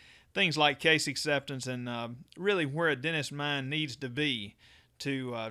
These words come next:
to get good percentages in that area. So stay tuned. We're gonna do that. And hey, if you haven't joined our Facebook group yet for the podcast,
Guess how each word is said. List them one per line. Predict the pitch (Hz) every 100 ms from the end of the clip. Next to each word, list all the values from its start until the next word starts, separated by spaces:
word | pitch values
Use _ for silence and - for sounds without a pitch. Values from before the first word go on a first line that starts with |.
| 117
to | 127
get | 123 143 - 113
good | 139 151 127
percentages | 131 123 147 143 123 127 117
in | 135 127
that | 120 127
area. | 131 113 73
So | -
stay | 127 170 170
tuned. | - 170 160
We're | 175
gonna | 165 139
do | 156 151
that. | 147 135
And |
hey, | 190 226
if | -
you | 240
haven't | 240 233 151
joined | 135 165 175 156
our | 135
Facebook | - 180 180 151 123
group | 139 135
yet | 139 135 -
for | 127
the |
podcast, | 120 151 156 - 175 170